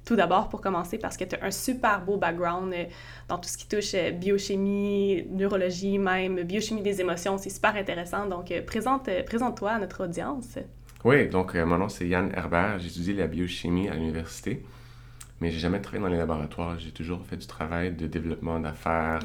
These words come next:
Speaker 1: Ouais.
Speaker 2: euh, éducation dans le monde pharma, les équipements médicaux, et puis, euh, les soins de la, de la peau, médicaux. Et puis, euh,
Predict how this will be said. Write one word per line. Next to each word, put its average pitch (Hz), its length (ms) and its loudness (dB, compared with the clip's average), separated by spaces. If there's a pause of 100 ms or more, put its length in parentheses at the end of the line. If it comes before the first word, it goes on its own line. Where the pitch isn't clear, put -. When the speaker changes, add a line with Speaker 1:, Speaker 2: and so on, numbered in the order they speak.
Speaker 1:
Ouais. - 120 -4
Speaker 2:
euh, 80 400 0
éducation 78 600 -4
dans 82 80 -2
le 80 60 -2
monde 82 160 -4
pharma, 82 460 -2 (840)
les 82 240 0
équipements 78 260 -4
médicaux, 82 560 -2 (1040)
et - 60 -4
puis, 82 500 -4
euh, 76 280 -2 (180)
les 78 80 -4
soins 80 240 -4
de 80 80 -2
la, 73 120 0 (180)
de - 160 -12
la 85 80 2
peau, 104 260 -2 (540)
médicaux. 82 480 0 (720)
Et 92 120 4
puis, 98 560 4
euh, 82 580 6